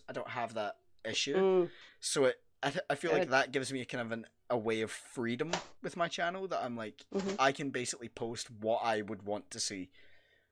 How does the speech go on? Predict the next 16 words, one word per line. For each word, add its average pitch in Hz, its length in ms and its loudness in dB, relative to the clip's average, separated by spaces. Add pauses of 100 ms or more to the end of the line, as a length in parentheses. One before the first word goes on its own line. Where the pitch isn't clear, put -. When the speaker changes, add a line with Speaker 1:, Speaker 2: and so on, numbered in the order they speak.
(1160)
Speaker 2:
Right. 151 360 4 (600)
Speaker 1:
Because 139 280 0
my 131 160 2
sense 165 300 6
Speaker 2:
Yeah, - 0 -
Speaker 1:
of 147 80 0
Speaker 2:
you 190 100 4
have 208 160 6
a 214 100 2
Speaker 1:
humor - 20 -6
is - 460 -6
typically, 120 460 -2
like, 110 180 -4 (200)
very 117 260 -2
dark 110 480 4
and 113 80 -8